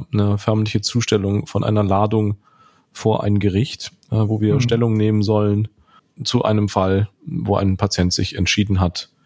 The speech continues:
Speaker 1: das Krankenhaus oder uns persönlich, ähm, zu belangen und nach Schadenersatz zum Beispiel zu fordern.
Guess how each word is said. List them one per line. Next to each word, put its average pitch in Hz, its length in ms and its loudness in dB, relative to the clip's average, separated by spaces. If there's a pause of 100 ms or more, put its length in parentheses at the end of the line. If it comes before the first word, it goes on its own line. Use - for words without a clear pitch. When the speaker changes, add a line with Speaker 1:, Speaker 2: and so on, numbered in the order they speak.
(180)
Speaker 1:
das - 160 -6
Krankenhaus 107 600 0
oder 92 200 -2
uns 92 140 -2
persönlich, 90 760 0
ähm, 92 300 0
zu - 140 -4
belangen 98 380 2
und 101 120 -4
nach - 320 -2
Schadenersatz 85 580 0
zum 87 100 -2
Beispiel 78 260 -2
zu - 100 -4
fordern. 92 440 0